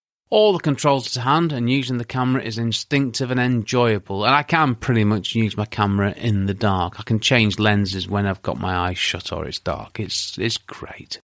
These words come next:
See, my Canon six D, it's just, it's a pleasing piece of kit to use. Now, my Olympus E M five is also great to use, but it's not as good for me as the Canon six D is, but that's, that's only because it's smaller,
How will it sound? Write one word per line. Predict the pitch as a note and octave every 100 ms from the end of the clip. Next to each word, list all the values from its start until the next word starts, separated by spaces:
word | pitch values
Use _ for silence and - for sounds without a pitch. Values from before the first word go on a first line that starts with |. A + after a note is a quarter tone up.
| _ _ _ _ -
See, | -
my | A2+
Canon | - C#3+ B2+
six | - A#2+ -
D, | C#3 A#2+
it's | G#2+
just, | C#3+ - -
it's | - D3+ D#3
a |
pleasing | - F3 E3+ D3 D3 C3+
piece | C#3+ C3 -
of | -
kit | C#3+ -
to | - B2+
use. | C#3+ C#3 G#2 F#2+ - _ _ _ _ -
Now, | D3+
my | D3 C#3+
Olympus | F3 E3+ E3
E | E3+
M | D#3+
five | C#3 - F3+ D#3 C3+
is | B2+
also | E3 D3+ A2+
great | G2 G2 F#2+
to | -
use, | E2+ F2+ A2+
but | - C3 - _ -
it's | C3+ -
not | E3 G#3+ F#3 E3+
as |
good | - - D3 C3+ -
for | - C3
me | C3 C3
as | A#2
the | A2+
Canon | - C3+ A#2
six | A2 B2+ -
D | - B2+ F#2+
is, | D#2+ G#2
but | - B2
that's, | D#3+ D#3 -
that's | - F#3
only | A3 A3+
because | G3 F#3 E3
it's | C#3
smaller, | - C3+ C#3 C#3 B2 G2 D2 A#2